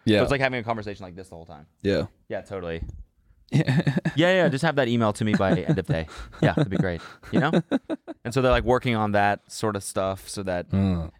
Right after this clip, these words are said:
Speaker 2: and I, I'm pretty sure he, he said he <laughs> makes, he makes the company do, like, forty percent of their meetings in V R.
Speaker 1: Oh, that's weird.
Speaker 2: <laughs> Could you imagine that? <clears throat>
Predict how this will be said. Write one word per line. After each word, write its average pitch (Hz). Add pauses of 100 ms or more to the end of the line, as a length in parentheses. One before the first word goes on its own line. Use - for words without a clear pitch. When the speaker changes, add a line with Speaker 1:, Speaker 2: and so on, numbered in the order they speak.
Speaker 2:
and 135
I, 147
I'm 143
pretty 220
sure 180
he, 147
he 131
said 147
he 143
<laughs> 123
makes, - (440)
he -
makes 143
the 160
company 139
do, 113
like, 110
forty 104
percent 107
of 98
their 98
meetings 95 (100)
in 101
V 95
R. 80 (760)
Speaker 1:
Oh, 92
that's -
weird. 80
Speaker 2:
<laughs> -
Could 226
you 330
imagine 165
that? 269 (1800)
<clears throat> -